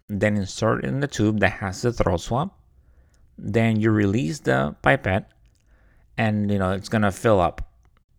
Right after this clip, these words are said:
a certain amount. And that's the amount that you need to perform your test. Then you place that amount in your cartridge and then you follow the procedure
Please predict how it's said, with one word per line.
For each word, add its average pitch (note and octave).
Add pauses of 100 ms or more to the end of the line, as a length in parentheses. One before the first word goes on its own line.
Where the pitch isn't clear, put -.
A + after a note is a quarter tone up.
(140)
a -
certain G2
amount. E2 (220)
And F2+
that's G2
the A2+
amount A2
that G#2
you G2+
need A2+
to F#2+
perform G2+
your F2+
test. - (680)
Then A2
you A2+
place A2
that G#2+
amount A2
in G#2
your A#2+
cartridge - (460)
and G2+
then G#2
you G2
follow G2+
the G2+
procedure F#2+